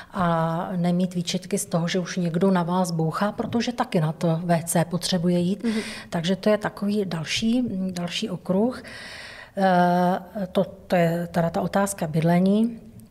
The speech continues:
Speaker 1: Určitě důležité z pohledu těch lidí je,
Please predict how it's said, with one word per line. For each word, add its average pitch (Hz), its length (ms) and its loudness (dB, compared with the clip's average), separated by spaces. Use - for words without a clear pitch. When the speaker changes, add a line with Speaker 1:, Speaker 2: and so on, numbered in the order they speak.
Speaker 1:
Určitě 190 440 2
důležité 196 1040 4
z 185 360 0
pohledu 190 520 2
těch - 300 -6
lidí 180 520 0
je, 170 220 4